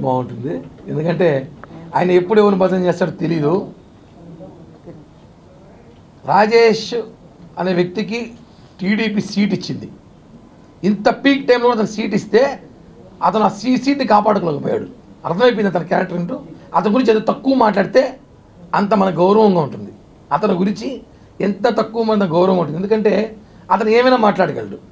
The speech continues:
ఎలా అయినా ప్లేట్ తిప్పగలుగుతాడు, ఏమైనా చేయగలడు. మేము అలా కాదు, ఒకే మాట, ఒకే బాట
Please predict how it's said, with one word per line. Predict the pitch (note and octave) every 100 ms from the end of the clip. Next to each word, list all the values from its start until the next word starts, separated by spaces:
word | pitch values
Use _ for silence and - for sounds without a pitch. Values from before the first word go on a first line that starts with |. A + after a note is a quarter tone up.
| - - F#3
ఎలా | A#3+ B3+
అయినా | B3+ G#3
ప్లేట్ | G#3 E3+
తిప్పగలుగుతాడు, | D#3 D3+ B2+ A2 G#2 - F#3+ A3+
ఏమైనా | B3 B3 F#3+
చేయగలడు. | F#3 D3 A#2 - - - -
మేము | G3 G#3+
అలా | F#3+ F#3+
కాదు, | F3+ B2+ -
ఒకే | F3 A#3+ A3+
మాట, | G#3+ A3+ G3
ఒకే | G#3+ G#3
బాట | F#3